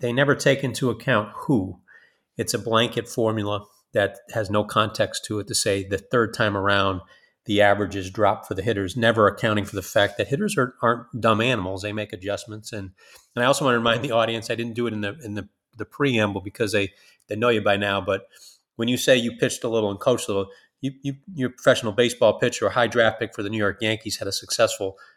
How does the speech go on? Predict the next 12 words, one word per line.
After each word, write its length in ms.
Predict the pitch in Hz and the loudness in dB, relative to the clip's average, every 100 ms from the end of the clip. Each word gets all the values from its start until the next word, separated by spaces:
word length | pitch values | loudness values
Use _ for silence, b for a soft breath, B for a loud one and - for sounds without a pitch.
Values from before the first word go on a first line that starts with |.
| _ | _
minor 260 | 117 107 104 | -2 0 2
league 240 | 104 104 | 0 -4
career, 420 | - 113 107 107 - | -4 0 2 2 -4
and 100 | 101 | -4
was 100 | 104 | 4
also 320 | 110 - 104 | 4 4 0
an 160 | 98 - | -2 -6
extremely 360 | - - 107 | -10 -6 -6
successful 500 | 98 - - 101 - | -6 -4 -2 -2 -2
high 120 | 104 | -2
school 220 | 113 - 92 | -4 -4 -8
coach 400 | - 98 - | -4 -6 -6